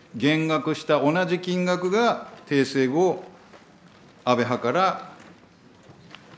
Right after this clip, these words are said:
その金額が寄付をされると。こういうようなですね、まあ、非常にその不可解な、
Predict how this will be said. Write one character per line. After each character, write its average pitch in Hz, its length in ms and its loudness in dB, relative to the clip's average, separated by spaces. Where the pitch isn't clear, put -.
そ 127 140 -2
の 120 100 2
金 117 240 -2
額 113 240 -4
が 160 400 0
寄 135 120 -2
付 101 120 -6
を 90 80 -6
さ 82 140 -12
れ 73 80 -16
る - 60 -18
と。 - 880 -20
こ 240 240 2
う 254 80 2
い 254 200 0
う 247 40 0
よ 247 220 4
う - 20 4
な 147 160 4
で 120 120 0
す - 120 -12
ね、 101 420 0
ま 135 80 4
あ、 - 220 -4
非 160 180 -6
常 214 400 4
に 196 480 0
そ - 200 -6
の 147 760 0
不 - 100 -18
可 165 180 4
解 117 340 4
な、 85 280 -6